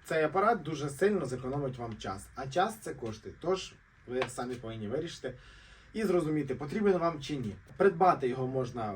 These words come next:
в моєму Instagram-магазині. Огляд на те, як він працює, можна подивитися трішки далі по відео. Тож, погнали його тестувати.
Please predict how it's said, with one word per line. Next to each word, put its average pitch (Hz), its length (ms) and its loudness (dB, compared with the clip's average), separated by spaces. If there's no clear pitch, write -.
в 127 140 -4
моєму 135 280 -2
Instagram-магазині. 208 960 0
Огляд 151 440 8
на 131 100 -4
те, 143 180 4
як 127 180 0
він 139 100 -4
працює, 139 380 -2
можна 127 280 -4
подивитися 120 500 -2
трішки 127 320 -10
далі 127 200 -2
по 233 160 -4
відео. 175 320 -2
Тож, 254 320 4
погнали 165 580 6
його 131 180 -2
тестувати. 143 520 0